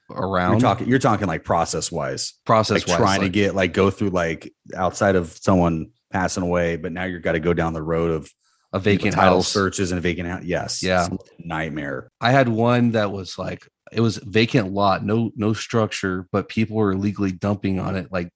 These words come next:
Speaker 1: week after week. Code's like, "Oh, we've, you know, been dealing with this for a couple of years." And I'm like, "Well, have we found the owners?" And they're like, "Well, we think, we think they might be dead. We don't know for sure." So we start doing some more searching. We have some pretty cool software programs that we use to help.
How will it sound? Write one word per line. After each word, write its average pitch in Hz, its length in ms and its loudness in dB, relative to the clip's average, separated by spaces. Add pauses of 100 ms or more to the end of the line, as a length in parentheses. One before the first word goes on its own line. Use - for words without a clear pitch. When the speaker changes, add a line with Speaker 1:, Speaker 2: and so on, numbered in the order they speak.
(120)
Speaker 1:
week 104 220 -2
after 101 280 0
week. 90 380 -4 (300)
Code's 117 260 2
like, 101 160 4
"Oh, 117 160 0
we've, 104 460 -4
you 104 100 -2
know, 95 80 0
been 95 160 -2
dealing 104 220 2
with 104 80 0
this 104 160 0
for 95 100 -4
a 87 60 -4
couple 98 260 -4
of 95 60 -2
years." 113 340 0
And 98 80 -4
I'm 95 60 -4
like, 95 240 -4
"Well, 107 340 2 (380)
have 107 80 2
we 104 80 2
found 127 260 6
the 113 80 6
owners?" 175 320 4
And 120 80 2
they're 113 80 4
like, 101 200 2 (280)
"Well, 143 200 0
we 135 100 2
think, 226 520 -4
we 117 140 -2
think 190 300 -2
they 175 80 0
might 147 240 4
be 156 100 0
dead. 120 360 4
We 117 100 0
don't 117 180 0
know 131 100 -2
for 151 160 -8
sure." 110 460 0 (880)
So 120 500 4
we 120 140 0
start 139 240 0
doing 139 180 2
some 123 180 -2
more 123 200 0
searching. 120 480 -2
We 117 80 2
have 117 140 0
some 113 120 -6
pretty 110 220 -6
cool 117 240 2
software 104 420 2
programs 104 400 0
that 101 100 0
we 98 100 -4
use 101 340 -4
to 95 140 -2
help. 95 340 0